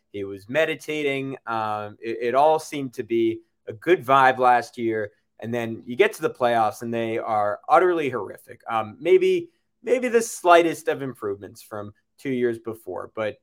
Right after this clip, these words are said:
uh, generally, uh, uh, shooting numbers that you would expect to see out of, uh, someone in the nineteen fifties that J J Redick would have referred to as a plumber playing in the N B A. Um, but we could excuse that, right? Because he had ankle sur-, he had a,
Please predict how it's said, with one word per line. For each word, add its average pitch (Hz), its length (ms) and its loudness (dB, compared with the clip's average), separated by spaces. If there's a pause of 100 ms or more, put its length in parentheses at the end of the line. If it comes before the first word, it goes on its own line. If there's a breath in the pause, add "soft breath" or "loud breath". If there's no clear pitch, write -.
uh, 110 340 -2 (320)
generally, 190 800 2
uh, - 320 -4
uh, 135 100 -2 (220)
shooting 196 360 -2
numbers 160 480 -2
that 127 380 0
you 135 160 -8
would 139 100 -2
expect 131 360 -4
to 123 100 -6
see 117 440 -4 (280 soft breath)
out 120 140 -2
of, 113 240 -4
uh, 113 180 0
someone 139 240 -4
in 131 80 -6
the 131 60 -4
nineteen 131 260 -6
fifties 120 400 -6
that 113 160 -6
J 117 180 -4
J 113 120 -6
Redick 110 360 -6
would 120 220 -6
have 113 140 -8
referred 107 400 -10
to 98 360 -14
as 101 360 -10 (120)
a 98 240 -12 (220)
plumber 160 460 2 (240)
playing 127 400 -2
in 113 420 -6
the 113 220 -4
N 104 160 -10
B 104 240 -6
A. - 200 -8 (280)
Um, 117 320 2
but 156 140 -2
we 226 100 -2
could 233 160 0
excuse 160 400 -8
that, 101 180 -8
right? 135 280 0
Because 131 440 -4
he 139 80 -8
had 135 180 0
ankle 101 280 -6
sur-, 98 280 -10
he - 120 -6
had 156 120 4
a, 127 140 2